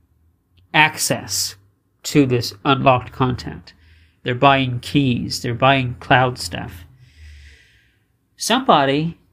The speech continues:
is downloading this stuff for you and giving it to you for free.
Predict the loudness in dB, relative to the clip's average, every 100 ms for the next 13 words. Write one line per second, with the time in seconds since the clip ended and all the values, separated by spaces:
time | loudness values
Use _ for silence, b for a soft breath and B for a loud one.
0 | _ 0 2 2 2 4 4 2 2 0
1 | -2 -4 0 2 2 2 0 2 0 -6
2 | -8 -10 _ _ _ _ _ _ _ _
3 | -6 -4 2 2 4 -2 -2 0 0 2
4 | 0 0 -6 _ _ -12 -10 0 2 2
5 | -4